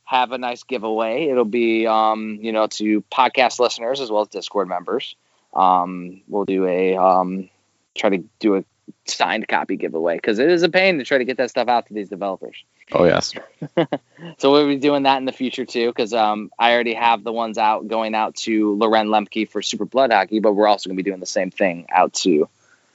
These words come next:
Speaker 1: um, Pigeon Dev as well.
Speaker 2: Ah, so, so again, if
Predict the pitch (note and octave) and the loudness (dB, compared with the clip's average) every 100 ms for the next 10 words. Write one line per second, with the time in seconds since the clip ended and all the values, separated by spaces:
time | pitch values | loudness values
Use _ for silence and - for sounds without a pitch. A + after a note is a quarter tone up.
0 | - C2 C2 C2+ A#2 - B1+ B1 C2+ D#2+ | -2 0 0 0 -2 0 -2 -2 -2 0
1 | B1 - _ _ _ _ _ _ _ _ | 0 -2 _ _ _ _ _ _ _ _
2 | _ _ - - - - - - - - | _ _ -6 -6 -6 -12 -20 -18 -16 -2
3 | A2+ A2+ G#2+ - - - - A#2 A#2 A#2 | 2 4 2 -4 -20 -12 0 2 4 4
4 | A#2 A2 - G2+ G2+ G2 | 2 0 0 2 2 -2